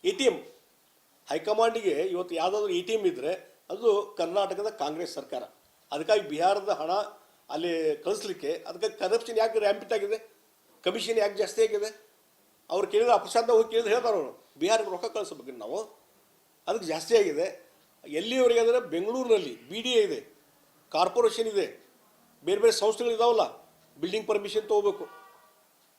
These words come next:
ಅಷ್ಟೇ ಅಲ್ಲ ಸಿ ಸಿ ತೊಗೋಬೇಕು, ಬಿಗಿನಿ-, ಆ, ಸ್ಟ್-, ಅದನ್ನ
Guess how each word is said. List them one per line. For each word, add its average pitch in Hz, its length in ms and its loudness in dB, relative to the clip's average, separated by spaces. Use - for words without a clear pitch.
ಅಷ್ಟೇ 160 240 -2
ಅಲ್ಲ 208 100 2
ಸಿ 190 200 -4
ಸಿ 226 140 -6
ತೊಗೋಬೇಕು, 214 600 2
ಬಿಗಿನಿ-, 190 320 2
ಆ, 165 600 2
ಸ್ಟ್-, 151 180 -8
ಅದನ್ನ 180 260 -2